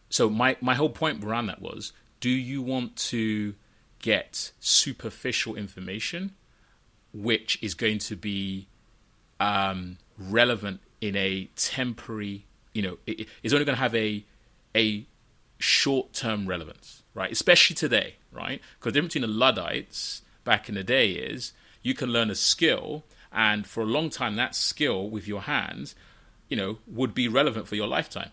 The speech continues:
and your father's lifetime and your, and your, your son's lifetime and, and, and your children's lifetime. The problem is things are moving so quickly now, right? Um, if you bring up coding, as you can say now,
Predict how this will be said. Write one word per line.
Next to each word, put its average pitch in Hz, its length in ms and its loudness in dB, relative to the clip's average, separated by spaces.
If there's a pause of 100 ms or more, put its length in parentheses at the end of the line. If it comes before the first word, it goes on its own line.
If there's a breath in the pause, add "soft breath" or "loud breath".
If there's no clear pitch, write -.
and 110 200 4
your 107 140 2
father's 127 420 2
lifetime 95 360 -4
and 98 80 -4
your, 104 100 -2 (160)
and 113 100 4
your, 123 120 2
your 120 160 8
son's 143 420 6
lifetime 98 400 0
and, 98 180 -4
and, 104 240 -2
and 104 140 -2
your 101 80 -2 (120)
children's 190 220 2
lifetime. - 300 -10 (360 loud breath)
The 113 60 -6
problem 151 320 0
is 120 140 -2
things 147 220 -6
are 123 40 -4
moving 117 200 -4
so 110 160 -2
quickly - 420 -6
now, - 320 -8 (180)
right? - 380 -4 (400 loud breath)
Um, 110 420 0 (320)
if 113 140 -8
you 127 140 -2 (300)
bring 135 180 0
up 104 160 -4
coding, 151 400 -2 (120)
as 98 140 -12
you 104 80 -8
can 101 80 -6
say 101 160 -6
now, 139 240 -6